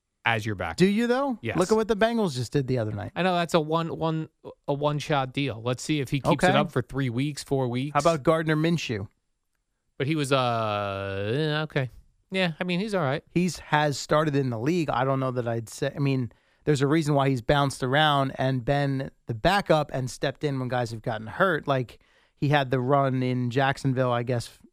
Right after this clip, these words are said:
Speaker 2: for a little bit where he was starting. But
Speaker 1: I
Speaker 2: I
Speaker 1: don't
Speaker 2: don't
Speaker 1: like
Speaker 2: think
Speaker 1: when
Speaker 2: he
Speaker 1: they
Speaker 2: was drafted thinking, like, "Hey, this guy's gonna be our starter," you know?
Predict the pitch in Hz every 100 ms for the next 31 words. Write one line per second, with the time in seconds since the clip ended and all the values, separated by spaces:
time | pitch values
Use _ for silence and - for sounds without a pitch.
0 | _ - 131 120 117 104 123 143 127 123
1 | 117 110 110 113 107 - 110 110 117 139
2 | _ 131 120 - _ - - - 170 190
3 | 190 190 165 131 113 156 156 151 147 143
4 | 123 107 _ _ _ _ 160 151 147 139
5 | 131 127 139 127 113 139 127 127 117 120
6 | 104 - 135 110 - 107 131 123 107 117